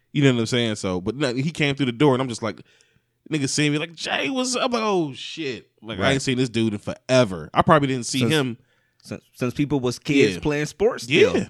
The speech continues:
Speaker 1: yeah. So
Speaker 2: All that together, yeah.
Speaker 1: Yeah.
Speaker 2: All right.
Speaker 1: But overall, man, Popalooza
Speaker 2: It was
Speaker 1: was
Speaker 2: a success.
Speaker 1: it was a success, and it was an epic event, and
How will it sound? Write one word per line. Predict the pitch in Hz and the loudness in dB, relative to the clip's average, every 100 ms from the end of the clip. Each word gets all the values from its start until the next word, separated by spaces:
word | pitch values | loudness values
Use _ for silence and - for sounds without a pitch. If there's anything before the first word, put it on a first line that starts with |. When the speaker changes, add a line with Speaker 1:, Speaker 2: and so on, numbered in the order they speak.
| _ - | _ -8
Speaker 1:
yeah. | - 359 - - _ | -4 -4 -4 -10 _
So | - | -2
Speaker 2:
All | 123 123 | 0 0
that | 113 | -2
together, | 120 107 90 110 | -4 -6 -4 -4
yeah. | 202 87 - _ _ - | -4 -6 -12 _ _ -18
Speaker 1:
Yeah. | 95 82 82 - - | -14 -12 -14 -18 -12
Speaker 2:
All | 113 | -10
right. | 160 160 - - | -8 -8 -10 -4
Speaker 1:
But | 143 | 4
overall, | 160 160 170 160 | 6 8 6 6
man, | 156 139 | 2 -2
Popalooza | 135 143 139 127 131 123 123 | 0 0 2 4 4 4 2
Speaker 2:
It | 107 | 2
was | 123 104 | 2 0
Speaker 1:
was | |
Speaker 2:
a | |
success. | 104 101 - 110 110 - - | -6 -8 -6 -4 -6 -8 -4
Speaker 1:
it | |
was | 110 95 | -2 -2
a | |
success, | - - - 104 85 - - | -8 -8 -2 -2 -2 -8 -8
and | 104 | -6
it | |
was | 98 92 | -4 -6
an | - | -6
epic | 107 98 95 | -6 -8 -10
event, | 92 95 95 - - | -8 -6 -6 -8 -10
and | 90 92 90 87 85 | -8 -6 -6 -8 -10